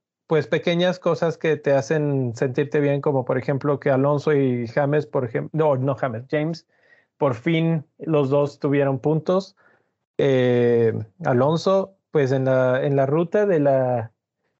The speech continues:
Se está redimiendo él, ¿no? Eh, el otro día la asistencia, ahora bonus points. Bien ahí ellos dos. Cancelo,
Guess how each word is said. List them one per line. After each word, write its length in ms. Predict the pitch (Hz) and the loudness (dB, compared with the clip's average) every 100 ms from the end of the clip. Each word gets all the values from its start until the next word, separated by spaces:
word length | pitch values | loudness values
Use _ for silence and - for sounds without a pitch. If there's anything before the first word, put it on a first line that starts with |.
| _ | _
Se 100 | 156 | -6
está 220 | - 165 | -2 0
redimiendo 580 | 202 220 151 170 240 185 | 2 2 0 0 0 0
él, 180 | 208 185 | 0 -2
¿no? 240 | 214 302 - | -4 -4 -2
Eh, 380 | 151 143 139 135 _ _ 170 151 | 0 2 0 -4 _ _ -8 -4
el 200 | 156 151 | 0 2
otro 280 | 165 165 165 | 0 0 0
día 260 | 170 165 | 2 2
la 160 | 160 143 | 2 0
asistencia, 640 | - 135 190 220 214 202 | 0 -2 0 0 2 2
ahora 220 | 160 156 | 4 2
bonus 400 | 139 143 139 135 | 2 2 0 -2
points. 560 | - 185 208 226 - - _ _ _ _ _ _ _ _ _ - - - | -2 0 2 0 -4 -18 _ _ _ _ _ _ _ _ _ -20 -20 -4
Bien 320 | 143 147 151 | 0 2 2
ahí 200 | 135 139 | 2 2
ellos 300 | 131 127 117 | 2 2 0
dos. 400 | 120 113 - - _ _ | -2 -4 -6 -20 _ _
Cancelo, 880 | - 147 139 190 196 208 220 220 - | -2 0 0 0 0 2 0 0 -4